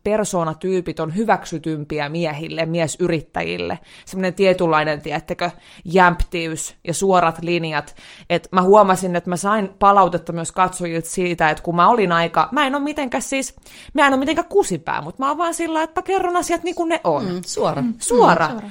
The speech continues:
Speaker 1: Ja mun mielestä se on hyve.
Speaker 2: Oh.
Speaker 3: Joo.
Speaker 1: Koska
Speaker 3: Joo.
Speaker 1: siis mä ite tykkään sitä, kun operoidaan ihmisten kanssa. Mä saan ihan suoraan, että mä en joudu yhtään miettimään, että onks tässä pinnan alla jotain. Mä en tykkää semmosesta. Niin mä koen, että mä olisin saanut vähemmän kritiikkiä, jos mä olisin ollut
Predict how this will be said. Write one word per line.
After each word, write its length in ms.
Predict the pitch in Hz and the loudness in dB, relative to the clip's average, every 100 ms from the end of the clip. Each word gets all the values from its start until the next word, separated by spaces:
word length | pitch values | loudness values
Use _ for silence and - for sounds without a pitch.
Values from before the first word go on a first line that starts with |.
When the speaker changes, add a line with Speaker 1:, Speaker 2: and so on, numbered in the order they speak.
| - | -6
Speaker 1:
Ja 80 | 240 | -2
mun 160 | 427 | 0
mielestä 340 | 415 294 240 - | 0 0 -2 -2
se 80 | |
on 160 | 277 247 | -2 0
hyve. 340 | 370 208 - - _ _ | 0 0 -6 -16 _ _
Speaker 2:
Oh. 260 | 220 214 - _ | 0 0 -4 _
Speaker 3:
Joo. 220 | 247 214 | -10 -4
Speaker 1:
Koska 240 | 196 240 262 | -2 0 0
Speaker 3:
Joo. 100 | 277 | 0
Speaker 1:
siis 140 | 349 | 2
mä 80 | 440 | 0
ite 160 | 339 349 | 2 -2
tykkään 480 | 339 302 - 240 214 | -2 -6 0 0 0
sitä, 120 | 220 | -2
kun 140 | 214 240 | -2 0
operoidaan 520 | 226 226 185 175 175 | 2 4 4 4 4
ihmisten 500 | 185 175 160 - 151 | 2 -2 -4 -6 -2
kanssa. 200 | 160 185 | -2 0
Mä 100 | 320 | -2
saan 220 | 311 262 | 0 -2
ihan 220 | 302 294 | -2 -4
suoraan, 420 | - 254 208 180 | -4 0 2 4
että 120 | 165 220 | 2 0
mä 60 | |
en 40 | 233 | -2
joudu 120 | 285 | -4
yhtään 400 | 339 - 196 180 | -6 -2 -2 -2
miettimään, 560 | 180 180 175 160 151 | -2 -4 -4 -6 -4
että 120 | 151 185 | -2 -4
onks 140 | 190 | -6
tässä 160 | 185 - | -8 -6
pinnan 280 | 175 165 147 | -4 -4 -6
alla 180 | 135 135 | -8 -10
jotain. 400 | 147 170 175 175 - - - | -10 -8 -8 -10 -16 -20 -14
Mä 100 | 214 | -8
en 60 | 208 | -4
tykkää 360 | 294 311 - 196 | -4 -6 -6 -4
semmosesta. 760 | 214 208 190 180 175 - 165 160 - - - - | -2 -2 -2 -6 -8 -4 -4 -4 -10 -20 -18 -2
Niin 220 | 190 185 | -2 0
mä 120 | 202 | 0
koen, 320 | 208 311 277 214 | 2 4 4 0
että 180 | 196 | -2
mä 100 | 196 | -2
olisin 180 | 196 190 | -2 -2
saanut 260 | 185 202 196 | -4 -4 -2
vähemmän 320 | 202 202 185 | -2 -4 -6
kritiikkiä, 540 | 202 196 185 156 - | -6 -6 -4 -6 -6
jos 100 | 156 | -6
mä 80 | 170 | -4
olisin 200 | 160 156 | -4 -2
ollut 280 | 156 160 - | -4 -4 -8